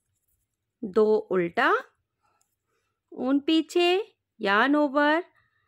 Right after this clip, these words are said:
एक, दो, तीन। इसको हम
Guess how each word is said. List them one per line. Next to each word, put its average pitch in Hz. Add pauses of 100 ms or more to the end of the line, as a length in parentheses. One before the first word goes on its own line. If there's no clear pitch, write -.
(260)
एक, 285 (220)
दो, 233 (360)
तीन। 233 (960)
इसको -
हम 294